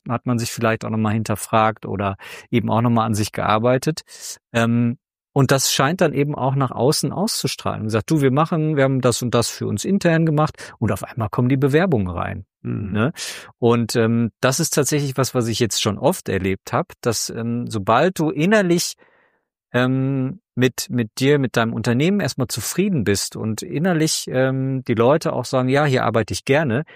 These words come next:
Speaker 1: dann kommen eben auch die Leute fast von alleine, ne? Und das hört sich immer zu schön an, um wahr zu sein, aber das ist tatsächlich ja auch so das, was man immer sagt, so, du musst das, was du,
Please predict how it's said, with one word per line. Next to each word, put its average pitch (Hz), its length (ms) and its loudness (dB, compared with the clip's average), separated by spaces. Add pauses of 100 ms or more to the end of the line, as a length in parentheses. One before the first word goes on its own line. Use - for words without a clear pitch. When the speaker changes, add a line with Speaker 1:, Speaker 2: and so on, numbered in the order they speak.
(180)
Speaker 1:
dann 185 220 0
kommen 156 260 0
eben 127 260 0
auch 107 180 -2
die 120 140 -2
Leute 113 320 0
fast - 340 -4
von 123 200 -2
alleine, 110 580 0
ne? 117 240 -2 (300)
Und 127 40 2
das 123 140 4
hört 180 140 2
sich 139 160 -2
immer 143 180 4 (140)
zu - 160 0
schön 151 320 2
an, 131 220 -2
um 113 120 0
wahr 143 220 4
zu - 160 -4
sein, 98 340 -2
aber 110 200 -2
das 110 100 -8
ist - 180 -4
tatsächlich 139 640 0
ja 123 100 0
auch 117 160 0
so 120 160 -4
das, 113 240 0
was - 160 -4
man 117 140 -2
immer 117 180 2
sagt, 120 240 2 (500)
so, 113 140 0 (320)
du 117 80 0
musst 131 280 0
das, 143 180 0
was 127 180 0
du, 120 220 0